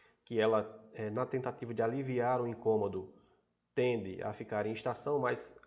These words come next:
é, elevando rapidamente esse membro,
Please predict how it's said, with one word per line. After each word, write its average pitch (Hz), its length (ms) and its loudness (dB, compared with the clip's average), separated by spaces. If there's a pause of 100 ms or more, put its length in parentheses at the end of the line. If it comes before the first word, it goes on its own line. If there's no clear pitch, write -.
(120)
é, - 200 -2 (480)
elevando 127 560 2
rapidamente 107 520 -2
esse 110 140 -6
membro, 165 440 0